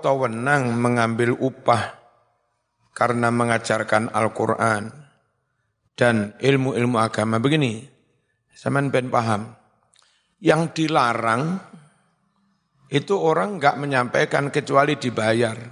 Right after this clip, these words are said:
Pokoknya kalau enggak dibayar, enggak mau menyampaikan. Itu yang dilarang. Bahkan lebih parah lagi, dibayar untuk tidak menyam-,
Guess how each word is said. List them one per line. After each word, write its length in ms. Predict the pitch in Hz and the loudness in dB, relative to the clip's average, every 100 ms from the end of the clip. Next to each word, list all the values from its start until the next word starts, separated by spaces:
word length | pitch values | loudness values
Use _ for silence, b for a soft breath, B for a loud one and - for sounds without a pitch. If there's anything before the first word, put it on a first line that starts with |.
| - _ _ _ _ _ _ _ _ _ _ _ _ _ _ _ _ _ _ | -20 _ _ _ _ _ _ _ _ _ _ _ _ _ _ _ _ _ _
Pokoknya 480 | - 131 160 165 156 | 0 2 0 -2 -2
kalau 240 | 147 135 | 0 0
enggak 240 | 135 120 113 | 2 2 2
dibayar, 480 | 117 110 110 139 143 | -2 0 0 2 0
enggak 240 | 127 - | -4 -2
mau 400 | 123 120 160 220 - _ _ _ _ _ - | 0 0 0 -6 -12 _ _ _ _ _ -8
menyampaikan. 880 | 123 120 110 104 107 107 - 107 110 _ _ | -2 2 0 0 -2 0 -2 -2 -6 _ _
Itu 320 | - 104 - 143 | -10 -8 -4 -2
yang 240 | 123 120 | -2 -4
dilarang. 560 | 113 110 113 127 120 - _ _ _ _ _ _ _ _ _ | -2 0 0 -2 -10 -18 _ _ _ _ _ _ _ _ _
Bahkan 640 | - 110 - 170 202 196 - | -2 -2 0 0 0 -4 -2
lebih 320 | 135 131 131 - | -2 -2 -6 0
parah 320 | 117 131 131 | 0 0 0
lagi, 480 | 151 175 127 131 160 - _ _ _ _ - | -2 -2 -2 -4 -6 -20 _ _ _ _ -6
dibayar 640 | 127 - 113 123 175 180 | -6 0 0 2 0 0
untuk 480 | 165 147 135 165 - | -2 -2 0 0 0
tidak 400 | 131 120 160 165 | -6 2 2 2
menyam-, 580 | 143 139 139 175 208 226 | -4 0 2 2 0 -6